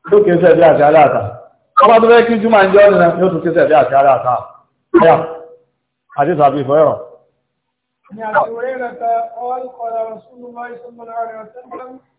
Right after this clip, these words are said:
Speaker 2: إذا صلى أحدكم الجمعة فليصلي بعدها أربعة."
Speaker 1: Aláàbí pé mo mọ sí mẹ́nu bá, ó kè ní mọ́sálásí wa láàárọ̀. Bọ̀.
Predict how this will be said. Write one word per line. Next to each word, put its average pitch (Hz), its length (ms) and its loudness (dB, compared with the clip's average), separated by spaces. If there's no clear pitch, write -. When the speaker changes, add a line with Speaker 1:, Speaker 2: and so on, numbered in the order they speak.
Speaker 2:
إذا 220 360 -14
صلى 247 300 -16
أحدكم 233 720 -18
الجمعة 247 680 -16
فليصلي 220 760 -20
بعدها 220 800 -10
أربعة." 214 560 -14
Speaker 1:
Aláàbí 156 400 0
pé 147 100 -6
mo 135 160 -8
mọ 135 120 -6
sí 139 120 -8
mẹ́nu 135 300 -10
bá, 113 140 -8
ó 151 100 -12
kè 131 180 -14
ní 131 80 -16
mọ́sálásí 135 480 -6
wa 120 140 -2
láàárọ̀. 123 360 -2
Bọ̀. 123 260 -4